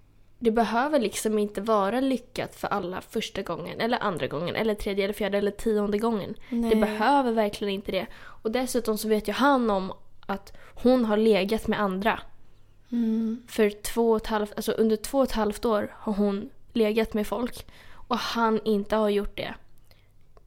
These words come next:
Speaker 1: Tror du inte han känner någon slags press?
Speaker 2: Jo, det är klart.
Speaker 1: Alltså, jag tror inte att, det ha-, att vi snackar någon genetik eller att det är så här, ehm, något ärftligt. Alltså, det tror jag inte. Det känns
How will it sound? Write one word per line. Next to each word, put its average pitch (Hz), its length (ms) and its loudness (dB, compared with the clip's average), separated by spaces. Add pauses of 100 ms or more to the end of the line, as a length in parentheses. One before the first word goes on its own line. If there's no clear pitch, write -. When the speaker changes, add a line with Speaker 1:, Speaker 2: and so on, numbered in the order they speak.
(420)
Speaker 1:
Tror 240 260 2
du 233 80 4
inte 220 260 2
han 254 180 0
känner 202 220 -4
någon 180 100 -4
slags - 280 -8 (120)
press? - 500 0 (640)
Speaker 2:
Jo, 240 480 -6
det 240 100 -12
är 240 120 -16
klart. - 420 -14
Speaker 1:
Alltså, 220 400 2
jag 269 320 4
tror 247 160 -2
inte 208 300 0
att, 208 60 -6
det 214 80 -2
ha-, 208 160 -2 (100)
att 202 220 -2
vi 202 180 0
snackar 196 340 -4
någon 185 220 -4
genetik 254 640 -2
eller 208 140 0
att 202 160 -6
det 202 160 0
är 190 40 -2
så 196 140 -8
här, 139 200 -6 (720)
ehm, 185 500 -2 (340)
något - 640 -2 (720)
ärftligt. - 640 -6 (280)
Alltså, 226 260 2
det 226 140 2
tror 226 260 6
jag 196 80 4
inte. - 220 -6
Det 214 160 -2
känns 214 340 -2